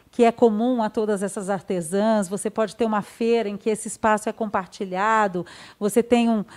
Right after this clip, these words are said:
um investimento em divulgação, em comunicação que é partilhado, que se cada indivíduo fosse fazer sozinho,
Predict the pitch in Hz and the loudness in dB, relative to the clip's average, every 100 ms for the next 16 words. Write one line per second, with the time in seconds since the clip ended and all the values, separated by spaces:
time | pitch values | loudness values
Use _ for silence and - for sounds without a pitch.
0 | - - - 226 240 254 - 226 240 254 | -20 -18 0 2 6 6 4 0 2 2
1 | 240 208 202 226 202 - 240 240 233 214 | 0 0 -2 0 -2 -2 -2 0 0 0
2 | 202 233 220 208 214 202 - 226 - 240 | 0 2 2 0 -2 -2 -2 -4 -2 2
3 | 233 269 240 208 226 196 214 220 202 214 | 2 4 0 0 -4 0 2 2 -2 -8
4 | - 254 269 262 240 226 240 226 247 226 | -8 -2 -2 -2 -4 -6 -8 -6 -4 -2
5 | - 214 214 - 190 180 240 254 | -2 -2 -2 -2 -4 -2 0 0